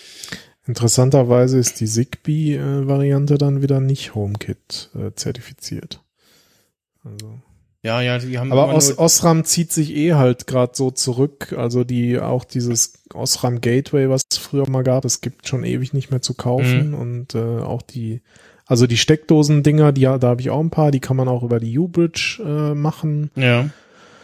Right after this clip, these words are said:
Speaker 2: Ja, vielleicht
Speaker 1: Geht
Speaker 2: ist
Speaker 1: halt
Speaker 2: das
Speaker 1: so auch meistens.
Speaker 2: Ja.
Speaker 1: <laughs> Aber, ja,
Speaker 2: Ja,
Speaker 1: ist
Speaker 2: das,
Speaker 1: halt
Speaker 2: äh, das Ding, also, d-, wenn ich in der Info gucke, dann heißt das Ding auch ledvance Smart Plus.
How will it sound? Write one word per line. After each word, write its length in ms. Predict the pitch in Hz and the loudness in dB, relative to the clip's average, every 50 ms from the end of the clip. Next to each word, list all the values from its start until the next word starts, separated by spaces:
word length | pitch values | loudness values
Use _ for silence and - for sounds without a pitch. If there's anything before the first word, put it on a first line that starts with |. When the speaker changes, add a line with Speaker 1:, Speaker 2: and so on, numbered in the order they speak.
| - - - - _ _ _ - - | -20 -20 -20 -20 _ _ _ -16 -14
Speaker 2:
Ja, 60 | - 123 | -12 -12
vielleicht 320 | - - - 120 127 - | -12 -12 -8 -8 -6 -6
Speaker 1:
Geht 100 | 120 117 | -6 -6
Speaker 2:
ist 160 | - - - | -6 -4 0
Speaker 1:
halt 160 | 131 127 127 | 2 2 2
Speaker 2:
das 60 | - - | 2 2
Speaker 1:
so 220 | 143 135 135 - | 0 0 0 0
auch 340 | 123 127 135 147 - - - | 0 -2 -2 -2 -4 -6 -4
meistens. 800 | - 120 120 131 143 147 - - 156 147 147 156 156 151 - 120 113 | -2 0 0 2 0 0 -2 -4 -6 -6 -4 -4 -2 0 0 2 2
Speaker 2:
Ja. 200 | 113 117 117 120 147 - 95 - - 190 - - 220 196 - - 202 - - | 2 0 0 0 0 0 2 2 2 2 4 2 2 2 4 2 0 0 -2
Speaker 1:
<laughs> 680 | - _ - - - - - - - - 120 - - 196 | -8 _ -16 -14 -12 -12 -14 -14 -12 -10 -8 -6 -6 -4
Aber, 480 | 170 135 127 127 123 123 127 131 123 120 - - 131 | 0 2 2 4 4 4 2 2 0 0 -2 -8 -10
ja, 260 | 110 104 101 101 - - - - | -8 -6 -8 -8 -10 -12 -8 -4
Speaker 2:
Ja, 200 | 131 127 120 120 | 0 2 2 2
Speaker 1:
ist 80 | 127 135 | 2 0
Speaker 2:
das, 140 | 127 123 | -2 -4
Speaker 1:
halt 160 | 123 117 117 - | -4 -4 -4 -2
Speaker 2:
äh, 180 | 131 127 123 | 0 0 0
das 220 | 120 123 123 - - _ _ - | 0 -2 -6 -10 -14 _ _ -2
Ding, 420 | 127 139 165 170 180 180 185 180 | 0 2 2 2 2 2 0 0
also, 240 | - - 139 139 139 | 0 0 2 2 0
d-, 140 | 139 - - | 0 -2 -6
wenn 800 | - 131 127 127 131 123 113 - - 135 127 123 120 123 123 123 | -6 -4 -2 -2 -2 -2 -4 -4 -2 -2 0 0 0 0 0 -2
ich 120 | 120 123 - | -2 -2 -2
in 40 | 127 | -2
der 60 | 117 | -2
Info 240 | - 202 - - 185 | -2 -2 -2 -4 -6
gucke, 340 | - - 196 180 - 175 170 | -4 -4 -4 -2 0 0 0
dann 220 | 160 147 143 120 | 0 0 0 0
heißt 240 | 117 131 143 - - | 0 -2 -2 -2 -2
das 160 | 160 147 - | -4 -6 -2
Ding 180 | - 135 135 135 | -2 -2 -2 0
auch 200 | 131 127 - - | -2 -4 -4 -4
ledvance 720 | 120 117 131 143 - - - 123 117 117 120 120 - - - | -2 -2 -2 -2 -2 -4 -2 0 0 0 0 -2 -4 -6 -6
Smart 360 | - - 127 120 120 123 - | -6 -4 -2 -2 -2 -4 -6
Plus. 420 | - - - - - - - - | -6 -2 -2 -2 0 -2 -4 -6